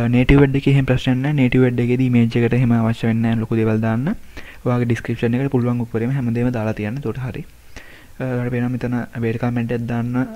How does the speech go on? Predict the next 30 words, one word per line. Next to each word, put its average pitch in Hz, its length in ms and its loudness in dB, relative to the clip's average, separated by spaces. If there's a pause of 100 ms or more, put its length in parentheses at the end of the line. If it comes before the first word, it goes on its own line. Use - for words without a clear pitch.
(100)
ඩිස්ක්‍රිප්ෂන් 120 520 -6
එක 120 80 0
දාන්න 117 220 -2
පුළුවන්. 131 320 -4 (140)
කැරැක්ටර්ස් 117 460 -6
පනහයි. 113 420 -4 (560)
ඔයාලට 120 340 -4
නේටිව් 117 380 -2
ඉමේජ් 117 340 -4
එකක් 120 160 -4 (100)
දාන්න 120 220 -6
පුළුවන් 131 200 -8
කැරැක්ටර් 123 340 -6
නම 117 200 -2
දහක්. 107 520 -6 (1000)
ඊට 143 180 -6
පස්සේ 147 340 -2
ඔයාලට 139 220 -2
මෙතනින් 139 340 -4
අප්ලෝඩ් 127 420 -4
ඉමේජ් 127 200 -2
කියන 131 200 -6
එකෙන් 143 200 -6 (1300)
ඔයාලට 139 240 -4
පුළුවන්, 139 360 -2
අ, 131 120 -6 (120)
ඉමේජ් 127 380 -4
එකක් - 280 -8
අප්ලෝඩ් 127 320 -4
කරන්න. 117 360 -2